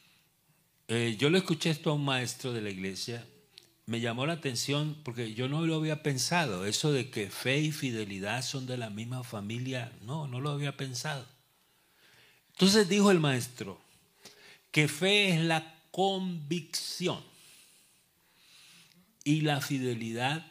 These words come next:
es la fe en acción.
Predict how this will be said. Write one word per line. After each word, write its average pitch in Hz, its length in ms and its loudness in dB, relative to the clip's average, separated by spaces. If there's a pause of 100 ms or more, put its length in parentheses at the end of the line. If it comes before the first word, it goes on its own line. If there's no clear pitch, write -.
(1040)
es 123 240 -2
la 123 260 -4
fe 151 480 -6 (460)
en 104 180 -4
acción. 92 640 -10